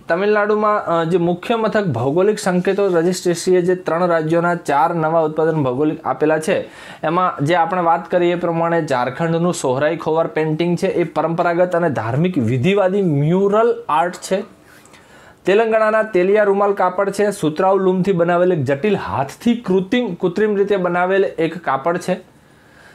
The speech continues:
તંજાવર નેટિવર્ક્સ જે પીઠવર્ક્સ છે તમિલનાડુ રાજ્ય, અ, નું છે અને અરંબા વુડ કોતરણી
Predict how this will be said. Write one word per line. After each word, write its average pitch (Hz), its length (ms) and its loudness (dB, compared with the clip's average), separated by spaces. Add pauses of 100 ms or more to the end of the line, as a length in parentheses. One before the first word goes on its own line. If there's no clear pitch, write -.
(140)
તંજાવર 220 420 2
નેટિવર્ક્સ 220 680 2
જે 202 100 4
પીઠવર્ક્સ 196 800 -2
છે 214 120 -2 (260)
તમિલનાડુ 208 540 2
રાજ્ય, 190 500 0 (300)
અ, 147 300 2
નું 175 240 0
છે 196 220 2
અને 170 380 0 (340)
અરંબા 220 480 0
વુડ 196 220 4
કોતરણી 190 580 0